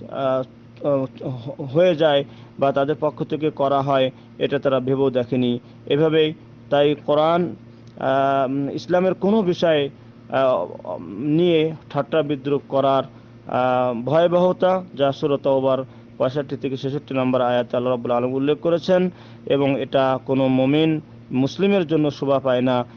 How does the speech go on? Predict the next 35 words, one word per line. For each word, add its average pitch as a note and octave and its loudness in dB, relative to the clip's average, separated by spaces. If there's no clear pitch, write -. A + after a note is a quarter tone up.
বিশেষ D#3+ -4
করে D#3 2
যাদের C#3 2
পক্ষ C#3+ -2
থেকে D3 -6
এটা C3 -2
করা B2+ -2
হচ্ছে B2+ -2
তাদের C3+ 0
জন্য C3+ -2
তো C3+ -2
এটা B2+ 0
মোটেও C#3 0
সমীচীন C#3+ -2
হয় C3 0
না। B2 0
বরং F#3+ 2
দলিলের F#3 4
পরি-, F#3+ 2
উম, D3+ -2
আহ, C#3+ 0
স-, C#3+ -6
সহিহ E3+ 4
হাদিসের, A3 0
আহ, C#3+ -2
বি-, D3+ -2
ব্যাপারে D#3+ 2
যদি, D3+ 0
আহ, C3+ 0
তা-, C#3+ 0
তাদের D#3 0
কাছেও G#3 0
সহিহ F3+ 0
হাদিস D#3+ -2
থাকে, D3 0